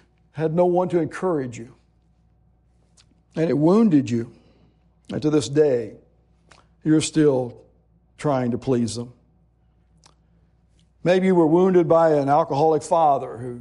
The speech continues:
terrorized you, or an inconsistent mother, and you never knew whether she was gonna hug you or slug you. Maybe you had a brother or an uncle, perhaps, or, and he was the Shimei in your life who physically and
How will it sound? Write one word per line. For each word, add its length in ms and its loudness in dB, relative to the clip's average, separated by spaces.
terrorized 720 -4
you, 120 -16
or 140 2
an 60 2
inconsistent 680 -2
mother, 400 -4
and 180 -6
you 80 -2
never 260 2
knew 380 2
whether 240 2
she 140 0
was 160 0
gonna 260 0
hug 260 -2
you 180 2
or 120 0
slug 440 0
you. 280 -12
Maybe 200 2
you 60 4
had 100 2
a 40 0
brother 360 4
or 140 0
an 80 -2
uncle, 320 0
perhaps, 500 0
or, 220 0
and 160 -4
he 120 4
was 260 2
the 100 2
Shimei 720 0
in 80 -4
your 200 4
life 520 -2
who 120 -6
physically 760 0
and 240 -6